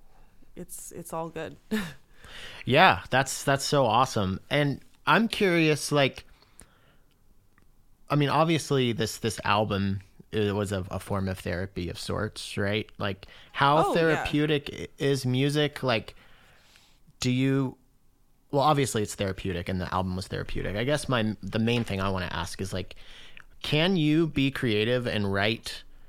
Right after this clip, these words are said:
Speaker 2: when you are feeling bad, or is it a, like, a reflective thing when you're feeling a little better? Or c-,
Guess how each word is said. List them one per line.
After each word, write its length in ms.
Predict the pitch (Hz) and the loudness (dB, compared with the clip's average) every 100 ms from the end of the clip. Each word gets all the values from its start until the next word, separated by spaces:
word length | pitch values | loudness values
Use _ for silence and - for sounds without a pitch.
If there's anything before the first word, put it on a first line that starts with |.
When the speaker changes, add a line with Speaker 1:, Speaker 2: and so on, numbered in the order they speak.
| - - - | -20 -20 -8
Speaker 2:
when 300 | 107 110 113 | 0 2 2
you 220 | 117 110 | 2 2
are 220 | 104 104 120 | 4 4 2
feeling 400 | - 131 127 131 | 2 2 2 2
bad, 320 | 131 131 135 | 2 4 4
or 140 | 117 | 2
is 120 | 107 104 | 2 2
it 120 | 101 | 0
a, 80 | 98 | 0
like, 300 | 92 101 - | -2 -4 -2
a 80 | 98 - - | -4 -6 -10
reflective 680 | - 98 - 120 - - 92 | -6 -6 -2 -2 0 -2 -4
thing 280 | - 98 95 | -2 -2 0
when 100 | 95 | -2
you're 100 | 92 | -2
feeling 360 | - 98 92 90 | -2 -2 -2 -2
a 60 | |
little 220 | 92 87 | -4 -4
better? 400 | 87 87 - - - - - - - - | -4 -6 -6 -10 -16 -20 -20 -20 -16 -6
Or 160 | 95 | -6
c-, 80 | - | -6